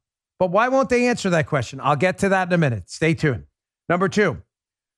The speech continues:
why did we abandon Bagram Air Base? There is still not a satisfactory answer as to why we left a perfectly secure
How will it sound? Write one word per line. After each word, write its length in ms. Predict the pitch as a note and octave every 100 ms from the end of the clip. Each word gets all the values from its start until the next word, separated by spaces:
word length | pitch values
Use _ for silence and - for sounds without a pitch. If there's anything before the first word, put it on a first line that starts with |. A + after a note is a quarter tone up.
| _ _ _ -
why 200 | D#3 A3+
did 140 | B3
we 140 | A#3+ A#3
abandon 480 | D#3 G#3 G#3 G3+
Bagram 380 | E3+ F#3 F3+ F#3
Air 120 | F#3
Base? 360 | D#3+ B2+ F2+ -
There 180 | E3 E3+
is 100 | D#3+
still 400 | - C4 C4 F#3+
not 220 | E3 E3+
a 80 | E3+
satisfactory 840 | - F#3 G3 - G3 F#3+ G3+ F#3+
answer 280 | F3+ F3 E3
as 140 | D3
to 100 | -
why 400 | D#3 C#3 E3 G3+
we 340 | A3 F3+ G#3 G3+
left 440 | F3 F3 C3 - -
a 200 | D3+ D3
perfectly 640 | - G#3+ A3+ A#3+ - A3+
secure 760 | G#3 - G3+ - G3 C#3+ A2+